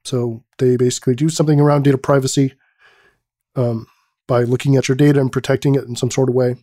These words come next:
And because all these new laws are coming out, especially the big California one. Yeah, so they're evidently doing well. They raised, like, fifty million right on the heels of another fifty million.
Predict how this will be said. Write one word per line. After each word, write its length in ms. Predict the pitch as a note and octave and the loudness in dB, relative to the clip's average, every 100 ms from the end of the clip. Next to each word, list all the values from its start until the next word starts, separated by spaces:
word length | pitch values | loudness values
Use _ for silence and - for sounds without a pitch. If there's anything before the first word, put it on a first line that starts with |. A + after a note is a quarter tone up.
| _ _ _ _ _ | _ _ _ _ _
And 140 | B2+ B2 | -4 -2
because 240 | A#2+ B2+ | 0 0
all 120 | C3 | 2
these 200 | B2+ A#2+ | 0 0
new 160 | C#3 C3+ | 2 2
laws 300 | B2+ C#3 B2+ | 2 0 0
are 60 | B2+ | -4
coming 260 | A#2+ A#2 | -2 -2
out, 220 | B2+ A#2+ A#2+ | -2 -6 -10
especially 400 | - B2+ - B2 | -4 -4 -2 -4
the 100 | B2 | -2
big 160 | B2 | -4
California 560 | - B2+ A#2+ - C#3+ C3+ | -2 -6 -4 0 2 2
one. 340 | A2+ A2+ A2+ - _ _ _ _ _ _ _ _ _ _ _ _ _ _ | -2 -8 -10 -14 _ _ _ _ _ _ _ _ _ _ _ _ _ _
Yeah, 200 | D#3+ D3+ | 2 2
so 140 | - | 2
they're 120 | C#3 C#3+ | 2 2
evidently 400 | C#3+ D#3 D3+ C#3+ | 4 2 4 2
doing 240 | D#3 D3 | 2 4
well. 260 | C#3 F3 E3+ - | 2 2 -2 -2
They 140 | C#3 C3+ | 2 2
raised, 300 | C3+ C3+ C#3 | 2 2 0
like, 140 | B2+ | -2
fifty 280 | - - C#3+ | -2 -2 2
million 440 | C#3 D3 D3+ D3 - - | 2 2 2 -2 -6 -2
right 360 | C3+ C#3+ C#3 - - | 2 2 0 -8 0
on 200 | C#3+ C3+ | 2 2
the 80 | |
heels 360 | C3 - C#3 C3 | 0 2 2 2
of 60 | B2+ | 0
another 280 | C#3 E3 | 2 2
fifty 280 | B2+ C3 - | 0 -4 -2
million. 400 | A#2+ C3 E3 F3 | 0 0 0 -6